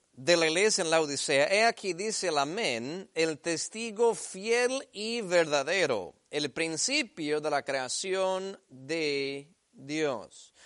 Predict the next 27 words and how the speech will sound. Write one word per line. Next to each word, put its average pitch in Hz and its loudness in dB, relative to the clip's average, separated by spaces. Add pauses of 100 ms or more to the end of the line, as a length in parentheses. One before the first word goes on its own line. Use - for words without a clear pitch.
(160)
No 233 0
hay 269 2
ninguna 240 0
duda 156 -2
sobre 233 0
la 175 0
identidad 151 -2 (280)
de, 143 -2
de 143 0
este 131 -2
jinete. 147 -4 (300)
El 165 2
fiel 240 4
y 226 -2
verdadero 165 4
es 220 2
el 226 0
mismo 233 0
testigo 233 -2
fiel 165 -2
y 143 0
verdadero, 117 -6 (240)
el 214 6
amén, 175 0
el 165 2
mismo 185 -2
Señor, 147 -2